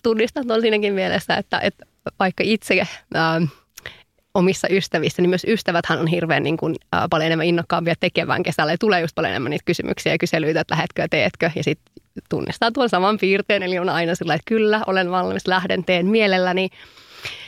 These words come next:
Niin kyllähän sitä odottaa, koska nythän ystävät hokee ympärillä, että "No mut sit nyt syksy tulee, niin voi rauhoittua." Niin se tarkoittaa myös, että itse voi rauhoittua, koska sit ei välttämättä tuu niin paljon niitä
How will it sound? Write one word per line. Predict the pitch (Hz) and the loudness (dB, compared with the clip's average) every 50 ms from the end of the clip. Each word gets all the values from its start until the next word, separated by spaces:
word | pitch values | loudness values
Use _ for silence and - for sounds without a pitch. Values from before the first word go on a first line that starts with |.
| - - _ - | -20 -4 _ 2
Niin | 196 190 | 2 4
kyllähän | 208 214 208 226 214 | 4 4 4 2 2
sitä | - 220 - - - | 0 -2 -2 0 0
odottaa, | 220 214 220 - _ 185 180 | 0 0 -2 -2 _ -4 -4
koska | - 185 - - 196 | -2 -2 -2 -2 -2
nythän | 175 - 185 - | 0 0 2 2
ystävät | 220 226 - - 196 190 - - | 0 0 0 -2 -2 -2 -2 -2
hokee | - - 165 - | -2 0 0 2
ympärillä, | 185 180 175 165 170 165 165 160 165 160 | 2 0 2 2 0 0 0 0 0 0
että | 165 - - 151 - | -2 0 -2 -2 2
"No | 190 190 | 4 4
mut | 180 196 190 - | 4 4 2 2
sit | - 185 - - | 0 -2 -2 0
nyt | 202 196 180 - | 0 0 0 0
syksy | - 185 170 - - 170 | 0 0 0 0 0 0
tulee, | 175 165 160 151 147 | 0 0 0 0 0
niin | 160 156 | -2 -2
voi | - 139 139 | -2 -2 -2
rauhoittua." | - 127 135 160 170 - 185 - - _ - 165 165 180 196 185 | 0 0 0 0 0 -2 -4 -8 -8 _ -6 -2 0 0 2 2
Niin | 175 | 0
se | 170 - | 0 2
tarkoittaa | 175 170 175 196 - - 214 214 | 0 0 0 -2 -2 0 0 2
myös, | 208 208 202 208 202 | 2 2 2 0 0
että | - 190 - - - | -2 -6 -6 -6 -4
itse | - 247 277 - - - 277 269 | -4 -2 -2 -2 -2 -2 0 0
voi | 285 285 | 0 0
rauhoittua, | 262 185 180 180 208 196 185 - - 190 202 | 2 2 2 2 2 0 -2 -2 -2 -4 -2
koska | - 190 - - - 180 180 | -2 -2 -4 -2 -4 -4 -4
sit | - - | -4 -2
ei | 160 165 | -2 0
välttämättä | 170 170 185 - 175 165 - - | 0 0 -2 -2 -4 -6 -2 0
tuu | 202 190 180 | 2 2 4
niin | 175 180 175 | 2 2 2
paljon | 160 151 147 160 156 156 | 0 0 0 -2 -4 -4
niitä | 175 170 175 | -6 -6 -8